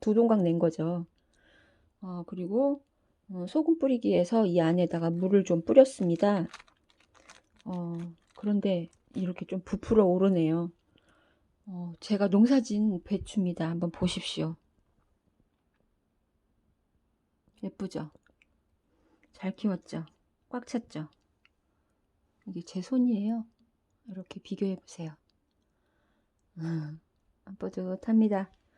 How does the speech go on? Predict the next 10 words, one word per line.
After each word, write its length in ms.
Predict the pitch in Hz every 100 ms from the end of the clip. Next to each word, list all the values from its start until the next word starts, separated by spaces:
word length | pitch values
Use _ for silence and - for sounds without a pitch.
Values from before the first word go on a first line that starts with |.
| _ _
초기 280 | - 311 285
물 220 | 233 185
관리가 420 | 202 233 220 190 170
이렇게 320 | 185 226 226
중요해요. 720 | 202 180 175 160 175 190 160 _ _ _ _ _ _ _ _
저 260 | - 190 185
별다른 420 | 190 196 254 220
영양제 320 | 170 196 190
주지도 340 | - - -
않았잖아요. 800 | 185 156 - 180 170 175 190 190